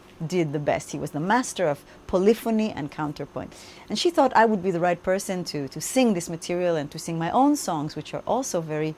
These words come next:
connected to polyphony. So that's how I started singing Bach for her, for Ast-, Astrid Balzan is her name. But then I said, "Wait, why should I just sing da ba da, you know? Maybe I can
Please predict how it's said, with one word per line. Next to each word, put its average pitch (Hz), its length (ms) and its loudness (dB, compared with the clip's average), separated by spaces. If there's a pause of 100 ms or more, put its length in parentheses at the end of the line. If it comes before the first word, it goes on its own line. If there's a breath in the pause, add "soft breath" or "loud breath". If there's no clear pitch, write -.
(140)
connected 160 400 -8
to - 80 -18
polyphony. 170 520 -4 (680 loud breath)
So - 160 2
that's 269 260 4
how 294 80 6
I 269 60 6
started 240 300 6
singing 214 460 2
Bach 175 260 4
for 175 140 0
her, 165 200 2
for 160 240 -2
Ast-, - 280 -8
Astrid 175 340 -2
Balzan 160 480 -4
is 175 120 -8
her 156 80 -6
name. 147 320 -6 (880 loud breath)
But 175 260 2
then 262 140 4
I 330 60 4
said, 180 240 0
"Wait, 139 180 2
why 160 220 4
should 208 160 -6
I 185 120 0
just 165 260 -2
sing 156 360 -2 (160)
da 156 120 4
ba 151 100 2
da, 151 160 0 (180)
you 156 80 -4
know? 165 240 -2 (240)
Maybe 160 260 0
I 208 120 4
can 202 440 -2